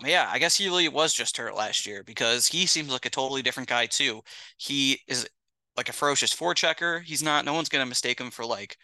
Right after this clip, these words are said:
Tage or anything, but he's been good in the forecheck. He's been good in his own zone. And the penalty kill, wow, the penalty kill's been way better this year. And I think one of the reasons for that is Don Granato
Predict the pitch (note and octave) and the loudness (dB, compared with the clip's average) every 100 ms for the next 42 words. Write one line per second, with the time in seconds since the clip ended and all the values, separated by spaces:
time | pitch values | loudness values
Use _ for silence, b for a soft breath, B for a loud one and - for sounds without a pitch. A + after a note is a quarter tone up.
0 | b - D3 A#2+ - - A2+ A2 G#2 G#2+ | b 0 2 2 -2 -2 -2 -2 -10 -12
1 | - B B B C#3 A#2+ C3+ D3 B2+ A#2+ | -14 B B B 2 2 2 -4 -2 2
2 | F3+ F3+ F3 E3+ F3 - - A2+ C#3+ D#3 | 2 2 -2 0 0 0 -4 0 0 0
3 | C#3+ D3 C#3 B2+ C#3 - B B - B3 | 2 2 2 2 0 -2 B B -2 0
4 | - C4+ D#4+ B3+ - B2+ C3 A#3+ G3+ - | 2 2 4 0 0 0 6 6 4 0
5 | B3 A#3 F3+ C#3+ C#3+ B2 E3 F3+ G3 G#3+ | -4 -4 -4 -2 -2 2 0 2 2 0
6 | - - F2 A2 B B B - - - | -2 -4 -6 -10 B B B -2 2 2
7 | - E3+ - - b b - G3 F#3+ E3+ | 2 -2 -2 -18 b b 0 2 2 2
8 | A#3 G#3+ - C3 A#2+ B2+ C3+ C3 D#3+ E3+ | 0 0 -2 0 2 2 2 2 2 0
9 | C#3 E3 D3 A2 | 2 2 2 -2